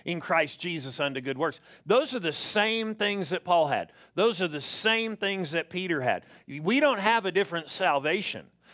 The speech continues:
but many times people don't identify with who they are. They identify with who someone else is.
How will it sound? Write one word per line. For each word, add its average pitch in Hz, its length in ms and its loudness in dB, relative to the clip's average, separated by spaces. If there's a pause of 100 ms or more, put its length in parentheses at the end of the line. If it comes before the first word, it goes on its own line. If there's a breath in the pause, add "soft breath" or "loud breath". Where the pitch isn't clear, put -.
but 175 180 4
many 247 260 0
times 175 460 -2 (120)
people 185 500 -2 (260 soft breath)
don't 185 240 4
identify 151 840 2
with 139 220 -4
who 175 200 -2
they 156 280 4
are. 85 300 0
They 165 200 4
identify 147 640 2
with 135 180 -4
who 151 140 -4
someone 139 440 -2
else 147 300 -2
is. - 380 -12